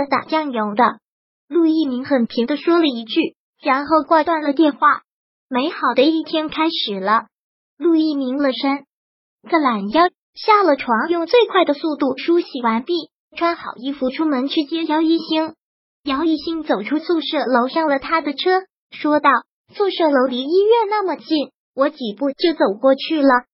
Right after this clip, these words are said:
你不用过来接我。”“我愿意。”陆一鸣有些无奈的这么说着，“等你跟我住了邻居，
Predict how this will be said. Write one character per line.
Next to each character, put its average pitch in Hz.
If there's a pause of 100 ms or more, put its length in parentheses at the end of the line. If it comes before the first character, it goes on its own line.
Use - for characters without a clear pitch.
(220)
你 294
不 269
用 330
过 349
来 269
接 285
我。 254 (680)
”“我 285
愿 381
意。” 277 (500)
陆 359
一 339
鸣 285
有 254
些 285
无 247
奈 415
的 349
这 415
么 330
说 320
着 302 (240)
，“等 311
你 339
跟 339
我 285
住 339
了 302
邻 254
居， 320